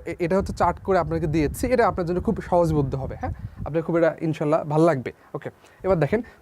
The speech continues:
পরীক্ষা আপনার কী ধরনের প্রশ্ন আসতে পারে? বলবে যে হচ্ছে গুরুমণ্ডল এবং কেন্দ্রমণ্ডল মধ্যে পার্থক্য নিরূপণ করো,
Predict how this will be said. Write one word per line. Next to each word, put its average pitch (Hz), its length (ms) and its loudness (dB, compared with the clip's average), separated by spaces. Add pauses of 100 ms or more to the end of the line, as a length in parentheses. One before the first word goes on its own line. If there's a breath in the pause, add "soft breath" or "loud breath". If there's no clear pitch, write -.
পরীক্ষা 220 280 6
আপনার 233 160 4
কী 277 120 2
ধরনের 208 220 4
প্রশ্ন 165 240 0
আসতে 127 240 -8
পারে? 113 160 -6 (880)
বলবে 175 340 6
যে 151 120 6
হচ্ছে 170 260 2 (460 loud breath)
গুরুমণ্ডল 233 600 6
এবং 180 380 4 (220)
কেন্দ্রমণ্ডল 220 600 4
মধ্যে 214 140 2
পার্থক্য 208 580 -2
নিরূপণ 170 420 2
করো, 117 240 -6